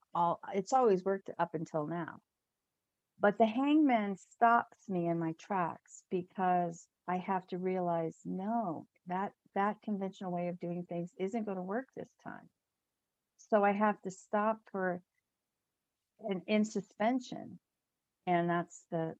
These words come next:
the metaphor is I'm suspended with a new perspective, and that's why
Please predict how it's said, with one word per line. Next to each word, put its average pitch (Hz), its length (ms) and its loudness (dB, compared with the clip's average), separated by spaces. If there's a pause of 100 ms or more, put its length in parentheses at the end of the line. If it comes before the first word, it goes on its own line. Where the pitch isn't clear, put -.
(100)
the 175 80 -2
metaphor 185 500 -2
is 160 140 -6
I'm 170 180 0
suspended 180 960 -4 (1200)
with 196 240 4
a 202 40 0
new 208 220 2
perspective, 214 800 -4 (140)
and 180 160 0
that's 190 340 0
why 180 400 0